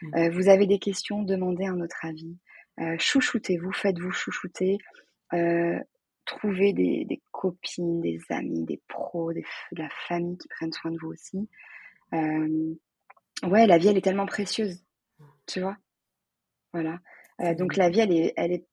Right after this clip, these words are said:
Speaker 2: précieuse. Euh, moi, c'est mes expériences perso qui m'ont amenée à, à ça, c'est vrai. On n'a qu'une seule vie et vous la vivez comme vous avez envie de la vivre aussi.
Speaker 1: Mm.
Speaker 2: Bien sûr, hein, on prend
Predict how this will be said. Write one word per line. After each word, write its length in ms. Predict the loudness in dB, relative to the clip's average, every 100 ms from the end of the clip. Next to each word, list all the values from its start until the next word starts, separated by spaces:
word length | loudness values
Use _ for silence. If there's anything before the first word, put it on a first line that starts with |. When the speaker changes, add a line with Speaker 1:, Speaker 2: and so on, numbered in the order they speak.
| -12
Speaker 2:
précieuse. 600 | -4 -2 -2 -2 -4 -6 -18 _ -12
Euh, 500 | -10 -8 -8 -8 -10 -12 -18 _
moi, 140 | -6
c'est 140 | -2 2
mes 180 | 2 2
expériences 360 | 0 -2 -4
perso 300 | -4 -6 -6 -8
qui 160 | -6
m'ont 120 | -2
amenée 300 | 0 0 -2
à, 220 | -2 -4 -4
à 120 | -4 -2
ça, 200 | -2 -2
c'est 100 | -2
vrai. 220 | -2 -4 -6 -12 -20 -20 -2
On 60 | 2
n'a 140 | 4
qu'une 220 | 4 4 6
seule 240 | 4 4
vie 260 | 0 -6 -10 _ -4 0
et 100 | 2
vous 180 | 2
la 140 | 2 2
vivez 240 | 2 0
comme 220 | 0 -2
vous 160 | -2 0
avez 140 | 0 0
envie 220 | -2 -2
de 60 |
la 100 | -2
vivre 240 | -4 -6 -8
aussi. 280 | -12 -14 -20 _ -20 -20 -12
Speaker 1:
Mm. 100 | -2
Speaker 2:
Bien 160 | 0 2
sûr, 220 | 2 2
hein, 80 | 0
on 40 |
prend 220 | -6 -10